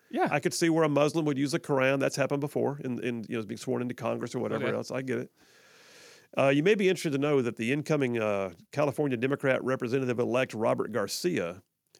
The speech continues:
Speaker 2: is gonna be sworn in on a rare Superman comic book.
Speaker 1: No.
Speaker 2: I kid you not. He's, uh, very proud of the fact that he's a, uh, gay American,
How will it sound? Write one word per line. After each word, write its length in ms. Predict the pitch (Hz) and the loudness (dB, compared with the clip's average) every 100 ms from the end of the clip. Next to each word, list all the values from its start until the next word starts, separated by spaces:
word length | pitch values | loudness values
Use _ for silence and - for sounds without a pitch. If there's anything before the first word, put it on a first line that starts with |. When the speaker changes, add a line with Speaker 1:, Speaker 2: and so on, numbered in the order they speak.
| _ | _
Speaker 2:
is 180 | - 120 | -6 -4
gonna 160 | 120 131 | -2 -2
be 60 | |
sworn 360 | - - 151 147 | -2 -2 0 2
in 440 | 143 135 120 110 - | 2 2 -2 -8 -8
on 320 | 123 120 117 113 | -4 -2 -2 -4
a 180 | 104 | -6
rare 340 | 104 113 135 127 | -2 0 2 0
Superman 500 | - 139 120 113 107 | -2 -6 -4 -4 -6
comic 300 | - 113 98 | -6 -6 -6
book. 280 | 104 - - _ _ | -10 -16 -20 _ _
Speaker 1:
No. 720 | 131 131 135 127 117 95 95 - - | -14 -10 -2 0 0 -2 -8 -16 -12
Speaker 2:
I 160 | - 101 | -8 -6
kid 260 | - 123 | -4 -6
you 100 | 113 | -4
not. 200 | 104 78 - _ - - - - - - - - - _ | -6 -8 -16 _ -20 -20 -20 -20 -20 -20 -20 -20 -20 _
He's, 240 | _ 165 135 | _ 2 6
uh, 160 | 160 | 4
very 240 | 131 190 160 | 6 4 4
proud 340 | - 165 180 | 2 2 4
of 80 | 156 | 2
the 60 | 117 | 0
fact 280 | 135 123 107 | 2 2 0
that 120 | 120 | -2
he's 220 | 127 139 | 0 0
a, 200 | 117 107 | 0 0
uh, 140 | 101 95 | -2 -2
gay 220 | 92 135 | 0 2
American, 540 | 135 120 127 117 95 | 4 4 2 0 -6